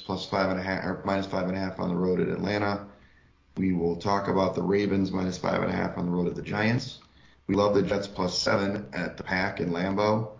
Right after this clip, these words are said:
Uh, definitely like the Pats min-, uh, plus two and a half on the road at the Browns. And then in some of the later games, we talked about Arizona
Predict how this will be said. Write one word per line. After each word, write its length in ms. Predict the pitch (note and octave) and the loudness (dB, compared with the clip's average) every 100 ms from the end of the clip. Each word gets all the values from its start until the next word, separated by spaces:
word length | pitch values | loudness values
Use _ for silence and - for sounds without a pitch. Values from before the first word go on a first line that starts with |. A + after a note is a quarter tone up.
| - - - - | -20 -20 -20 -8
Uh, 300 | F2+ F2 E2 - - - - - - | -6 -4 -4 -8 -10 -14 -18 -20 -2
definitely 260 | G2 G2 F#2+ | -2 2 2
like 300 | F#2+ F#2 - | 2 0 0
the 140 | F2+ F2 - | 0 0 -6
Pats 680 | - G2 G2 - - - - - | -2 0 0 -2 -6 -8 -12 -6
min-, 280 | G2 G2 E2+ | -2 -2 -2
uh, 160 | F#2 | -4
plus 240 | - B2 A#2+ | 0 0 0
two 120 | A2+ | 0
and 100 | F#2+ | 0
a 20 | |
half 260 | F#2+ F#2 G2 | 0 -2 -2
on 100 | F2+ | 0
the 60 | |
road 160 | F2+ F2+ | 2 0
at 80 | E2+ | -2
the 80 | |
Browns. 720 | - G2+ A2 F#2+ F2 F2+ F2+ - _ - - - - | -4 0 2 2 2 0 0 -6 _ -20 -20 -20 -6
And 180 | F#2+ F#2+ | -2 0
then 380 | G2 F#2+ F#2 - | 2 2 0 -2
in 100 | F2+ | -2
some 140 | F2 F#2 | 0 2
of 40 | |
the 60 | F2+ | 4
later 260 | G#2+ G#2 | 6 6
games, 320 | G2+ G2+ F#2+ | 4 2 0
we 340 | F#2 F#2+ F2+ F2 - | 0 0 2 -2 -4
talked 240 | - F#2+ G2 | -2 0 0
about 220 | F2+ - | -2 0
Arizona 720 | G2+ G2 F#2+ G2 G#2 G#2 G#2+ | 0 2 2 2 2 2 0